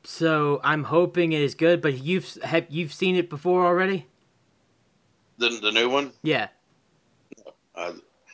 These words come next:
Speaker 2: my first time watching it will be with all the kids.
Speaker 1: Nice. Well, hopefully it's as good, if not better, than the original.
Speaker 2: I'm, I'm just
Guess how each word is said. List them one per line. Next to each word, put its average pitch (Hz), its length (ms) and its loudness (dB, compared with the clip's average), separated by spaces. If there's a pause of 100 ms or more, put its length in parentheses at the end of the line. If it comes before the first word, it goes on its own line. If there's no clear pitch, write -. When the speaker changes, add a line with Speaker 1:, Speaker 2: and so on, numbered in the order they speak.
(280)
Speaker 2:
my 90 120 2
first 101 260 2
time 104 240 4
watching 104 320 2
it 104 100 0
will 92 100 -8
be 98 140 -2
with 101 140 -2
all 98 160 2
the 95 60 -4
kids. 98 360 -2 (600)
Speaker 1:
Nice. 127 540 -8 (420)
Well, 180 200 0
hopefully 208 500 2
it's 185 140 -2
as 190 260 0
good, 185 280 0
if 180 200 -2
not 175 340 -2
better, 180 300 2
than 165 180 0
the 165 140 2
original. 135 540 -2 (2000)
Speaker 2:
I'm, 131 260 4
I'm 143 140 2
just - 180 -6